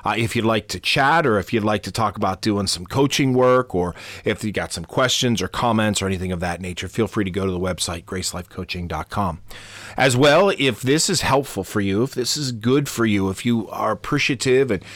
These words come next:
you find this that has meaning to you, then please tag me, uh, tag us in it on, on, on Instagram, share it out there, share it on Instagram, share it on Facebook, tag me in it.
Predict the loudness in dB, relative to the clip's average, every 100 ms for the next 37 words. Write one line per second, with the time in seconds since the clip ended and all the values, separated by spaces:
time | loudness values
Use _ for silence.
0 | -10 -4 -2 0 2 2 2 2 0 -2
1 | -2 -2 -2 -2 -2 0 2 2 2 0
2 | 0 2 2 2 0 -2 -6 -14 0 2
3 | 2 -2 -8 -6 0 2 4 2 2 0
4 | -4 _ -4 0 0 0 0 0 2 2
5 | 2 2 2 0 -2 -4 -2 -4 -2 0
6 | 2 2 2 2 2 2 2 4 4 4
7 | 2 2 2 2 2 -4 -18 -10 -2 2
8 | 2 2 0 0 2 2 2 2 2 0
9 | 2 0 2 -2 -2 0 2 2 2 4
10 | 2 0